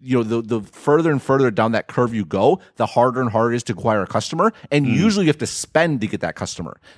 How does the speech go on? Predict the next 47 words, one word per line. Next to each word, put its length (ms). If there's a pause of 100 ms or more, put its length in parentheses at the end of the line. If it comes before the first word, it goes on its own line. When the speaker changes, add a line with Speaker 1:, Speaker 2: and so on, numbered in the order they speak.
(100)
Speaker 1:
Netflix 360
doesn't 160
have 100
to 80
spend 380
to 80
get 100
that 140
customer. 480 (340)
What 160
they've 160
done 160
is 140 (100)
increase 420
the 120
value 340
proposition 600
to 260
that 240
customer 420
such 240
Speaker 2:
Mm. 140
Speaker 1:
that 200 (220)
m-, 160
more 320
and 80
more 160
will 100
sign 140
up 100
over 140
time. 240
And 240
we 80
talked 220
about 80
this 120
a 120
few 180
weeks 140
ago, 100
this 140
sort 120
of 60
sustainable 800 (240)
customer 480
acquisition 460